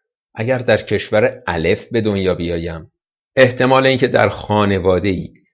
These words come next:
با همین دین و مذهب و فرقه خاصی که الان به آن تعلق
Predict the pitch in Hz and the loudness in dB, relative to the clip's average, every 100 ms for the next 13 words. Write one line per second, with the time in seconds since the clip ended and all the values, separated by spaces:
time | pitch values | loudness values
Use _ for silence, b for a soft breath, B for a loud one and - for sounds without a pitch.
0 | _ - 98 98 90 107 131 147 147 147 | _ 0 4 6 4 0 0 0 -2 -4
1 | 104 110 135 131 104 92 82 82 95 98 | -2 2 2 2 2 0 -4 -2 0 0
2 | - 104 120 107 80 - 101 104 107 127 | 0 -2 2 2 0 -2 2 4 4 4
3 | 127 - 113 113 120 - - - 98 95 | 2 0 -2 -2 -6 -8 -10 -4 -2 -2
4 | - 101 120 117 110 95 90 - 87 87 | -4 -2 -2 0 0 0 -4 -6 -6 -4
5 | 87 | -6